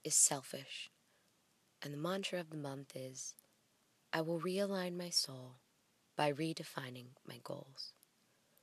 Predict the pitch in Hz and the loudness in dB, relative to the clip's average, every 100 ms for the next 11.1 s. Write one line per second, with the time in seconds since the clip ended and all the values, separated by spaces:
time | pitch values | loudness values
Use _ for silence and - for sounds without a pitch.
0 | _ _ _ _ _ _ - _ _ - | _ _ _ _ _ _ -20 _ _ 6
1 | 240 294 311 233 214 208 - 196 - - | 10 12 12 8 8 4 2 4 4 6
2 | 170 156 165 165 160 156 156 151 143 - | 6 10 10 10 6 2 4 4 4 0
3 | 156 156 - 143 143 143 139 - - 139 | 2 6 6 6 2 0 0 -2 -4 -4
4 | 139 135 139 - - - - _ _ _ | -2 0 -2 -2 -2 -2 -2 _ _ _
5 | _ _ _ _ - _ 175 190 220 254 | _ _ _ _ -20 _ 8 10 10 8
6 | 233 190 - 180 170 160 156 156 - 143 | 8 8 8 8 6 4 4 4 4 4
7 | 151 156 - 185 208 165 139 - 143 147 | 2 2 6 6 6 2 0 0 2 4
8 | 147 147 147 143 160 - - - - _ | 4 4 2 0 -2 2 2 0 -14 _
9 | _ _ _ _ _ _ _ - 190 240 | _ _ _ _ _ _ _ 10 10 12
10 | 285 240 247 - 240 226 - - - - | 8 6 2 4 4 4 0 -2 0 0
11 | - | 0